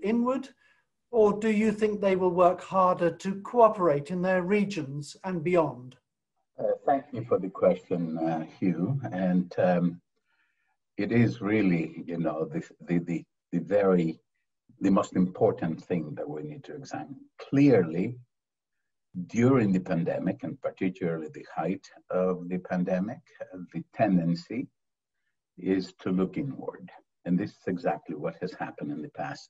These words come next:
Speaker 2: um, nine months, ten months, a year, whatever. But I think gradually countries are coming to the point of realizing that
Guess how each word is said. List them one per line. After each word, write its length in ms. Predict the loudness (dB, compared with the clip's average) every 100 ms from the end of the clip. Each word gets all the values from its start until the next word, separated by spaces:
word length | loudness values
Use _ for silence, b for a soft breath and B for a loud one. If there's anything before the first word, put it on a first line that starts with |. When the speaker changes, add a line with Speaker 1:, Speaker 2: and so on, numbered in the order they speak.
| -8
Speaker 2:
um, 300 | -6 -6 -8 -12
nine 220 | -10 -4
months, 340 | -4 -4 -12 -16
ten 180 | -12 -10
months, 340 | -10 -12 -18 -18 -8
a 20 |
year, 260 | -8 -8 -12 -20 _
whatever. 340 | -10 -8 -8 -12 -20 _ _ _ _ _ _ _ _ _ _ -10
But 460 | 2 4 4 0 -14 -18 _ _ _ _ _ _ _ _ _ _
I 120 | 0
think 600 | 0 0 2 2 0 -4
gradually 800 | 2 4 4 2 -4 -8 -8 -8 -12 _ _ _ -6
countries 540 | 0 0 0 -4 -6 -18 -8
are 80 | -4
coming 480 | -4 -4 -4 -2 -6 -12 -10
to 80 | -6
the 140 | -4
point 400 | -6 -2 -2 -2
of 160 | -4 -6
realizing 960 | -2 0 0 -2 -8 -10 -16 -16 -16 -16 _ _ _ _ -6
that 180 | -4